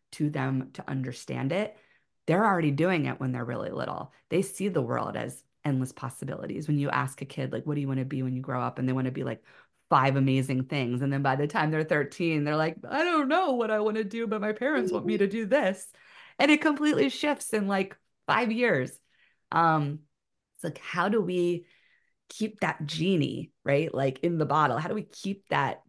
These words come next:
Speaker 1: going, that magic going from those early years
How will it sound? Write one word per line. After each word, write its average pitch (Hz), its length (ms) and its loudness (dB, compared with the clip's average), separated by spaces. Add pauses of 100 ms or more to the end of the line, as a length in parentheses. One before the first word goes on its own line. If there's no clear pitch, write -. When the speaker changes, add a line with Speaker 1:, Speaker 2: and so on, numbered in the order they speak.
(100)
Speaker 1:
going, 143 380 4
that 120 180 -2
magic 147 420 -4
going 147 380 0
from 139 200 -2
those 131 260 -2
early 156 340 -2
years 127 600 -6